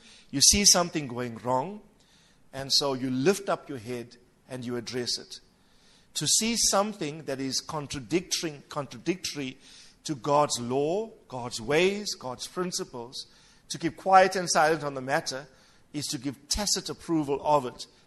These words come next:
and to empower it. But when you speak up against it, right, it's symbol-, it symbolically,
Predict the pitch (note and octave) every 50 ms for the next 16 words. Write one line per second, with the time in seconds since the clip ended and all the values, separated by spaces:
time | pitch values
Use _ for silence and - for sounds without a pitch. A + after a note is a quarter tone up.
0 | _ - C#3+ C#3+ C3+ - C#3+ C3+ B2 B2+ A#2+ B2 C3+ C#3 C3+ B2+ A#2+ - - -
1 | - - - _ _ _ _ _ _ _ _ _ _ - D3 C#3 - D#3 C#3 C#3+
2 | D3 D3 D3 - - - D#3 C3 F#3+ F3+ D#3+ - D3 C3 F3+ G#3 B3 A#3+ - -
3 | D#3+ C#3+ B2+ - - - - _ _ _ _ _ _ _ _ _ _ _ _ _
4 | _ - C3+ C#3 D3+ F#3+ G#3 - - _ _ _ _ _ - E3 D#3+ - - -
5 | - - - - G3 F#3+ G3+ F3 D3+ D#3+ F3+ - - D#3+ - - F3 D3+ B2 -
6 | D3 D3+ E3+ A3 A#3+ - - - E3 D3+ C#3 D3 D3